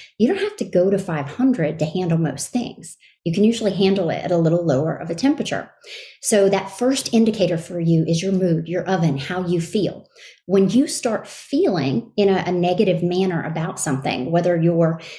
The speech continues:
sad, angry, upset, frustrated,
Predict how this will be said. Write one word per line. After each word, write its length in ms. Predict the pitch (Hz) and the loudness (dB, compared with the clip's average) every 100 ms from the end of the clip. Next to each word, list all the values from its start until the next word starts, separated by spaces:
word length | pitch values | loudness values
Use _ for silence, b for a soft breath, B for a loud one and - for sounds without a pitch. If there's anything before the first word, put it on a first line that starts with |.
| B - | B -8
sad, 520 | - 190 180 170 165 | -2 0 2 2 2
angry, 320 | 170 170 160 147 | 2 2 2 0
upset, 400 | - 170 - - | -2 -2 -2 -2
frustrated, 760 | 370 381 - 127 147 143 135 | -4 -2 -2 0 0 -2 -4